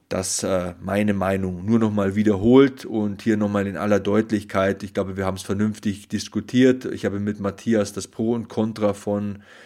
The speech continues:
M M A in Pandemiezeiten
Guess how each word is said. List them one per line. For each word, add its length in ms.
M 220
M 140
A 40
in 640
Pandemiezeiten 1400